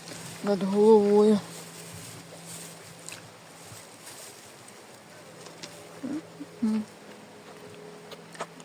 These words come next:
Ще хочу зайти. Що? Національний природний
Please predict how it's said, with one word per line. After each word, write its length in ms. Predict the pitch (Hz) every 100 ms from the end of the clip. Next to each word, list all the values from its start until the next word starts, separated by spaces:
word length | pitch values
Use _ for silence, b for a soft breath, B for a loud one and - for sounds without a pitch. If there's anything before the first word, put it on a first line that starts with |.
| -
Ще 100 | 208
хочу 320 | 220 208 220
зайти. 400 | 214 214 240 214 B B B - - - - - - - - - - - - - - - - - - - - -
Що? 160 | - 226 - - - - - - - - - - - - - - - - - - - -
Національний 540 | 185 - 220 214 220
природний 420 | - 190 185 180